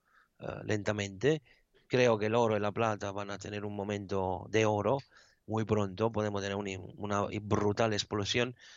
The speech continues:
pero no voy a excluir que pueda tener a un momento gra-, eh, pesado. Eh, por lo tanto, eh,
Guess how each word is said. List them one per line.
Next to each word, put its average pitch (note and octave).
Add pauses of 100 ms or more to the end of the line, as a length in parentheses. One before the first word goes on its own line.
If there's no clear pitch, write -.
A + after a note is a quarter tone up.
(160)
pero B2+
no B2+
voy B2+
a B2
excluir A#2+
que A2+
pueda G#2+
tener G2+
a G2
un A2
momento G2
gra-, F#2+
eh, F2+
pesado. A2+ (560)
Eh, G#2
por A#2+
lo C#3+
tanto, C3 (880)
eh, A#2